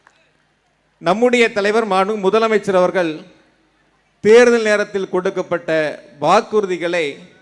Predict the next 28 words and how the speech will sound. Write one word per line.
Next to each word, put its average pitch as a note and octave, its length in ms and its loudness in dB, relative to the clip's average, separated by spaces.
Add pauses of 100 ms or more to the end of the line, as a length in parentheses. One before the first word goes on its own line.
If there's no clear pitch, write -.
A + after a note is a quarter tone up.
(460)
பொதுவா E3 240 -2
ஆட்சிக்கு G3 540 -6
வந்தா F3 220 -8
அஞ்சு E3 280 -6
வருஷம் E3 300 -6
நமக்கு D#3+ 280 -10
ஓட்டு E3+ 300 -6
போட்டு D3 280 -10
மக்கள் D3+ 300 -10
வாய்ப்பு E3 400 -6
கொடுத்துருக்காங்க, C3+ 800 -14 (800)
நாலு D#3 340 -6
வருஷம் E3+ 340 -6
கழிச்சு F#3 340 -8
கடைசி F#3 440 -12
நேரத்துல F3+ 400 -8
ஐந்தாவது G3 720 -4
வருஷத்துல F3 480 -8
தேர்தல் G3 400 -4
வாக்குறுதியை E3 500 -6
நிறைவேற்றினால் F3 680 -6
மக்கள் E3+ 320 -8
நினைத்து F3 380 -12
பார்ப்பார்கள் D#3 540 -6
என்று D3+ 420 -6
சக D3+ 240 -6
அரசியல்வாதிகள் D3 720 -6
நினைப்பார்கள். A#2+ 500 -10